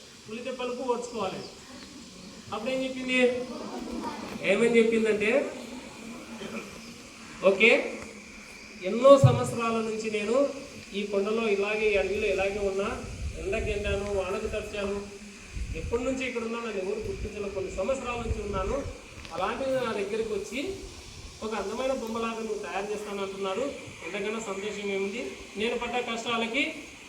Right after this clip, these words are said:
ఎండకు వానకు తడిచాను కదా, ఆ కష్టాల ముందు నీ ఉలి దెబ్బలు ఎంత? నేను పరాయిస్తాను,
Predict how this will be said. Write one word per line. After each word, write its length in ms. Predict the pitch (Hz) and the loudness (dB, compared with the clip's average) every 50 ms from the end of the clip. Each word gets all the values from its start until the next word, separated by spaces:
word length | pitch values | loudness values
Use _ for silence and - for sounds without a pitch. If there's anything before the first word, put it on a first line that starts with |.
| - - - | -14 -8 -4
ఎండకు 280 | 196 202 226 233 220 240 | -4 -2 -2 -2 -2 -2
వానకు 360 | 226 220 220 226 233 220 214 | -2 0 0 0 -2 -2 -4
తడిచాను 380 | 202 226 214 - 226 233 226 220 | -4 -4 -4 -4 -4 -4 -2 -2
కదా, 200 | 208 156 147 - - - - - - - - | -2 -4 -6 -8 -10 -14 -16 -18 -14 -6 -2
ఆ 80 | 190 202 | -2 -2
కష్టాల 380 | 202 202 208 202 - 240 226 | -2 -2 -6 -6 -4 -4 -4
ముందు 280 | 220 214 214 202 196 208 | -2 -2 -2 -4 -4 -4
నీ 200 | 190 196 185 180 180 | -4 -2 -4 -2 -2
ఉలి 100 | 196 196 | -2 -2
దెబ్బలు 300 | 214 220 - 208 202 190 | -2 -2 -2 0 -2 -2
ఎంత? 320 | 190 190 208 240 285 277 - - - - - - - | -2 -2 -2 -2 -2 -4 -4 -10 -14 -16 -18 -10 -6
నేను 120 | 180 196 202 | -4 -4 -4
పరాయిస్తాను, 760 | 190 180 156 190 - 240 226 - 226 208 196 196 220 262 269 | -4 -4 -4 -2 -2 -2 -4 -4 -4 -4 -4 -2 -4 -4 -6